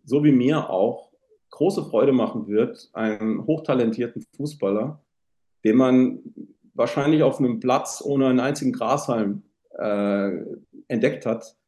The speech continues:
über unser Know-how, unsere Infrastruktur, äh, und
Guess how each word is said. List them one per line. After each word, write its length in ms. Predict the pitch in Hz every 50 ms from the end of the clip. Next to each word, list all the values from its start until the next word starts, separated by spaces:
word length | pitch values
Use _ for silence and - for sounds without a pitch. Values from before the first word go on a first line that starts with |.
| _ _ _ _ _ _ _
über 180 | 123 113 123 120
unser 200 | 127 131 127 131
Know-how, 560 | 127 120 117 104 - 117 127 147 165 160 151
unsere 240 | 139 127 123 120 -
Infrastruktur, 1080 | 143 160 151 - 147 151 - 147 135 - - - 131 131 131 131 131 127 - - - _ _ _
äh, 300 | 117 113 113 113 113 113 107 - - - - _ _ _ _ _
und 200 | _ 135 123 -